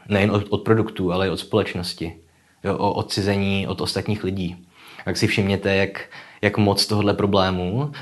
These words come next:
opět využívají právě lidi, kteří tvoří rekl-, reklamu. No, jednak teda jsou krásný příklad sociální sítě, že kde si prohlížíte ty obrázky z nějaké party a kvůli tomu nemáte čas na tu party jít. A, a pak máte de-, depresi z toho, jak,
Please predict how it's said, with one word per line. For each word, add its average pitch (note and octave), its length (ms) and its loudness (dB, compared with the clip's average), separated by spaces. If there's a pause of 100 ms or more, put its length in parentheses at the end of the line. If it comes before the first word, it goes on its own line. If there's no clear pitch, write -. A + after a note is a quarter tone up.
opět G#2+ 260 0
využívají G#2 520 2
právě G2+ 320 4
lidi, G2+ 240 2
kteří G#2 240 -2
tvoří G2+ 300 0
rekl-, G2+ 240 0
reklamu. F#2 480 -4 (760)
No, A#2+ 80 4 (160)
jednak A#2 300 6
teda A2+ 140 2
jsou B2+ 160 2
krásný A2+ 320 2
příklad A#2 320 0
sociální G#2+ 420 2
sítě, A2 480 -2 (400)
že - 160 -10
kde F#2+ 140 -6
si - 140 -8
prohlížíte F#2+ 540 0
ty F2 120 0
obrázky F#2 560 2
z F#2 40 -2
nějaké F#2 380 0
party F2+ 500 2 (640)
a F#2+ 60 -4
kvůli F#2+ 280 2
tomu F#2+ 180 2
nemáte F#2+ 360 4
čas - 380 -2
na F#2 80 0
tu F2 120 -4
party F2+ 340 2
jít. F#2 360 -2
A, F#2+ 80 -10 (380)
a G2 60 -12
pak F#2 160 0
máte F#2+ 240 6
de-, F#2+ 100 4
depresi F#2+ 440 2
z - 100 -4
toho, F#2+ 280 2
jak, G2 240 -4